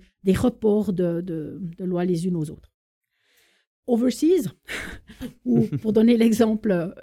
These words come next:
aux États-Unis, on a un système qui est, qui est, qui est complètement, euh, qui est sensiblement différent, parce que là, on va évaluer un produit. C'est-à-dire que, par exemple,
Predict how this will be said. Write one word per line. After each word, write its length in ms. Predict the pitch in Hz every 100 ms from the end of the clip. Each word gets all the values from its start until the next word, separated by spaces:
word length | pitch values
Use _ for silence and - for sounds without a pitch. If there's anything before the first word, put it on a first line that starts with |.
| _ -
aux 340 | 226 185 185
États-Unis, 560 | 185 226 220 202 240 370 _ _ _ _
on 100 | 202
a 40 | 240
un 60 |
système 420 | 254 294 - 320
qui 140 | 294 240
est, 180 | 214 214
qui 120 | 220
est, 240 | 214 208
qui 100 | -
est 40 | 208
complètement, 600 | 208 220 226 220 214 190
euh, 260 | 170 185 190 _ _
qui 80 | 262
est 40 |
sensiblement 560 | - 311 302 262 233 196
différent, 420 | 196 220 214 226
parce 160 | 220 -
que 80 |
là, 180 | 233 247
on 100 | 240
va 180 | 208 220
évaluer 440 | 220 214 214 240 -
un 120 | 180
produit. 540 | 180 - - 170 165 - _ _ _ _ _
C'est-à-dire 440 | - 220 220 285 285
que, 100 | 196
par 200 | 233 220
exemple, 640 | 208 269 294 247 190 180